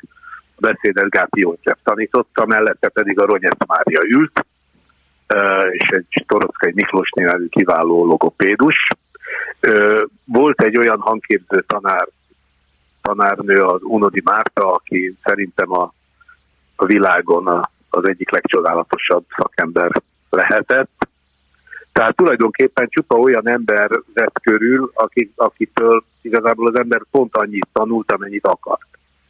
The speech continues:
Tehát ez mindig, mindig a tanítványtól, a diáktól is függ, hogy, hogy mennyit, mennyit akar elsajátítani, vagy mennyit akar kiszívni abból a tanárból, vagy mennyit akar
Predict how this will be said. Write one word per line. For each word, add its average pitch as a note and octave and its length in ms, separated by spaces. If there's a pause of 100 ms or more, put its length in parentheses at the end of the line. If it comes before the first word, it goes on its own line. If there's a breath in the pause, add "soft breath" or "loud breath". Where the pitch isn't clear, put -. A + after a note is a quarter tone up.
(140)
Tehát G#2 180
ez A2 100
mindig, A2 400 (460)
mindig A2+ 360
a G2+ 280 (200)
tanítványtól, F#2+ 840
a F#2+ 80
diáktól G2 500
is - 260
függ, A#2 200
hogy, - 380 (320)
hogy G2+ 340
mennyit, G2 400 (380 loud breath)
mennyit G2+ 360
akar F#2+ 520
elsajátítani, G2 960
vagy G2 180 (240 loud breath)
mennyit B2+ 260
akar A#2+ 220
kiszívni G2+ 580
abból G2 260
a F#2+ 120
tanárból, G2 580
vagy G2 200 (240 loud breath)
mennyit A2+ 320
akar G#2 440